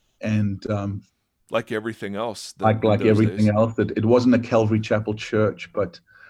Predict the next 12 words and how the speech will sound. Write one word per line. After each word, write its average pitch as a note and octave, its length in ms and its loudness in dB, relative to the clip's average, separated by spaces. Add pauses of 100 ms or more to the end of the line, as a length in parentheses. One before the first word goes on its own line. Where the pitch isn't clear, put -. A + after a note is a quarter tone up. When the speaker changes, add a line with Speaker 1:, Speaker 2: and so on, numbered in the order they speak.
(220)
Speaker 1:
um, F#2 500 0 (800)
but - 160 0
it G#2+ 160 -2
was, G2 580 0
it, G#2+ 160 -2
it G2 140 -4
had G#2+ 240 2
a - 20 2
kind G#2+ 200 -2
of F#2+ 60 0
a F#2 80 -2
Calvary G2 640 -2